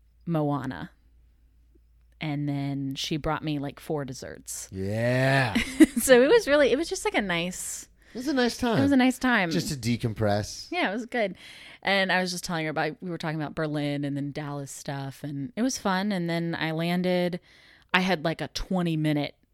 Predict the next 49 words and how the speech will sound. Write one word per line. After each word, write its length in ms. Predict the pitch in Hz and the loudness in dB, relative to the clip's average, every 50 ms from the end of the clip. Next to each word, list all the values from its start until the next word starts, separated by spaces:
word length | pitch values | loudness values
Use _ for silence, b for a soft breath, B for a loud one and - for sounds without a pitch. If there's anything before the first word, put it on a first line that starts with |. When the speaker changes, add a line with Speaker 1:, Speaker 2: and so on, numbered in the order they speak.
| _ _ - | _ _ -6
Speaker 1:
amount 240 | 170 165 151 147 147 | -4 -2 -2 -2 -4
of 100 | 143 - | -6 -8
time 320 | - - 160 147 143 139 139 | -10 -8 -8 -6 -4 0 2
Speaker 2:
Yeah, 180 | 120 123 113 | 2 2 2
Speaker 1:
to 60 | 98 | 2
get 180 | 95 185 175 - | 0 0 -2 -2
through. 200 | - - - 180 | -4 -4 -2 0
Speaker 2:
I've 140 | 110 113 95 | 0 0 -2
been 140 | 113 104 101 | -4 -4 -2
in 80 | 104 202 | 0 0
Speaker 1:
and 100 | 220 220 | 0 0
Speaker 2:
that. 100 | - - | 0 0
Speaker 1:
'cause 100 | 254 254 | 0 0
I 40 | |
had 100 | 269 311 | 0 2
to 60 | 269 254 | 2 2
go 100 | 269 240 | 2 0
through 140 | - 233 | 0 -2
customs 400 | 190 - 247 226 - - 185 165 - - | -4 -4 -4 -4 -4 -4 -8 -8 -8 -4
every 280 | - 202 190 190 190 180 | -2 -2 -2 -2 -2 -4
single 280 | - 196 180 160 156 | -4 -4 -4 -4 -4
time, 360 | 151 - - 170 180 - - 143 | -6 -4 -4 -4 -4 -4 -4 -2
Speaker 2:
Oh, 40 | 156 | -2
Speaker 1:
right? 200 | 156 160 101 90 | 0 0 -2 -4
Speaker 2:
shit. 320 | - - 120 104 92 - - | -6 -6 -6 -6 -6 -6 -2
Speaker 1:
So 80 | - | 0
I 40 | 202 | 2
had 60 | 180 | 2
to 40 | 185 | 4
go 120 | 185 208 - | 4 2 2
through 100 | 247 233 | 2 0
customs. 760 | - - 214 202 - - 226 214 214 214 220 214 - - - - | -2 -2 -4 -2 0 0 0 0 0 0 -2 -2 -4 -8 -6 2
Speaker 2:
You 80 | 151 | 6
don't 140 | 175 202 190 | 6 8 8
get, 120 | 180 196 | 6 4
like, 140 | 175 170 156 | 4 2 0
a 40 | 151 | 2
little, 320 | 147 143 156 147 135 131 127 | 2 2 4 4 6 6 4
like, 240 | 127 120 117 98 - _ _ _ - - - - - - _ | 4 2 0 -2 -6 _ _ _ -20 -20 -20 -20 -20 -8 _
Speaker 1:
'Cause 100 | - 240 | 2 6
I 140 | 220 226 233 | 6 6 6
was 100 | 226 - | 6 4
Speaker 2:
badge 80 | 196 202 | 2 4
Speaker 1:
landing 260 | 214 226 233 233 226 | 4 4 6 6 4
Speaker 2:
the 20 | 214 | 4
Speaker 1:
in 60 | 202 | 2
a 20 | 190 | 2
Speaker 2:
first 100 | - - | 2 2
Speaker 1:
different 200 | 202 214 - 220 | 2 2 2 0